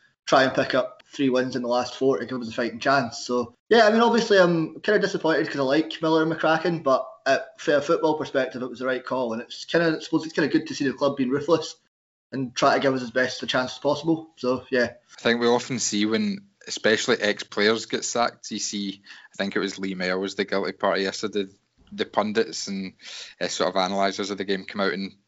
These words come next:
Speaker 2: condemn the decision, but you've, you've touched there, you think it was a fair decision. Has it been as bad as it's looked for Falkirk? I think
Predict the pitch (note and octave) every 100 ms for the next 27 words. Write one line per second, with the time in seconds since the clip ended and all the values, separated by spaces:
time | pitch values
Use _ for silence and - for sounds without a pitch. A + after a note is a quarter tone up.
0 | - A2 G2 G2 G2+ G#2+ G#2 - G2+ G2+
1 | A2+ G2+ G2+ - _ _ - _ _ _
2 | _ _ _ - G#2 - - G2 - A2+
3 | G#2+ G#2 G2+ F#2+ G#2 G2+ F#2+ G2 - G2
4 | G2 - G2 A2+ - A2+ A#2 A2+ A#2 A2
5 | G2 - G2 A2 G#2+ - - F#2+ G2+ -
6 | A2 - - - - A#2+ - A#2 - G2
7 | G#2 -